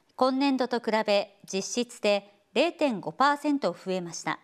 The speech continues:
来月投票が行われる市長選挙を前に、継続事業が中心の骨格予算として編成しましたが、金沢美大移転などの大型事業が本格化することから、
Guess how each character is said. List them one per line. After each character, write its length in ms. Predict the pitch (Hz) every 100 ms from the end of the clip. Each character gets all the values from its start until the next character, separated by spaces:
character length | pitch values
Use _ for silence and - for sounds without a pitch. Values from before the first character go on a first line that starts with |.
| _ _ _ _ _ _ _ - _ _ - _ _ -
来 180 | 277 320
月 560 | 320 - - 185 - -
投 160 | 285
票 260 | 294 294 277
が 160 | 269
行 120 | 262 247
わ 280 | 240 233
れ 120 | 220 208
る 260 | 190 190
市 140 | - -
長 260 | - 302
選 180 | 302 302
挙 220 | 294 277
を 40 | 247
前 240 | 240 247
に、 240 | 214 175 - _ _ _ _ _ _
継 180 | - 247
続 260 | 254 254 254
事 160 | 262
業 220 | 269 254 233
が 120 | 208
中 220 | - 233
心 320 | 214 233 220
の 300 | 214 202 202 _ _
骨 200 | 190 185
格 240 | - 302 330
予 120 | 330
算 200 | 330 294
と 120 | 247
し 120 | 220
て 140 | - 160
編 220 | 175 220
成 180 | 233 226
し 160 | -
ま 80 | 220
し 80 | 226
た 140 | 214
が、 240 | 202 180 180 _ _ _ _ _ _ _
金 240 | 220 240
沢 280 | 302 320 330
美 140 | 330 330
大 220 | 320 269
移 20 |
転 220 | 226 269
な 200 | 269 277
ど 140 | 262 233
の 200 | 185 170 -
大 160 | 254
型 240 | 302 302 311
事 160 | 311
業 220 | 311 302 233
が 240 | 165 151
本 220 | - 247
格 260 | 254 240 -
化 100 | 233
す 140 | -
る 100 | 233
こ 80 | 226
と 140 | 226 214
か 140 | 185
ら、 160 | 156